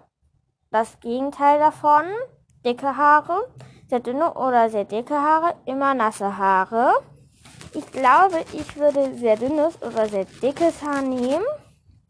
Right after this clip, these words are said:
Und auch noch mal kurz was so zu dem Selbsttest. Ihr werdet wahrscheinlich auch noch mal ein bisschen was zu meinem Aussehen vielleicht erfahren, aber es ist halt nicht hundertprozentig darin. Und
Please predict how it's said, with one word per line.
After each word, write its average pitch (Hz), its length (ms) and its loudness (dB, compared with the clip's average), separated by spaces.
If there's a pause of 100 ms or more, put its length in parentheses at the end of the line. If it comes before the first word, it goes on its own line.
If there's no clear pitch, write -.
(520)
Und - 160 -10
auch - 60 -8
noch 302 160 -12
mal 269 140 -8
kurz 240 320 -10
was 220 240 -8
so 320 180 0
zu 294 180 -8
dem 214 220 -4
Selbsttest. 202 640 -6 (140)
Ihr 254 120 -6
werdet 277 380 -4
wahrscheinlich 233 420 -10 (120)
auch 196 80 -12
noch 214 180 -12
mal 202 200 -10
ein 202 80 -8
bisschen 208 340 -10 (540)
was 214 420 -6
zu 262 120 -10
meinem 202 240 -8
Aussehen 262 640 -4 (140)
vielleicht 311 380 -4
erfahren, 302 480 -6
aber 240 560 0
es 247 200 -10
ist 254 220 -10
halt 240 180 -8
nicht 240 220 -12
hundertprozentig 247 1080 -4
darin. 180 460 -8 (600)
Und 269 300 -2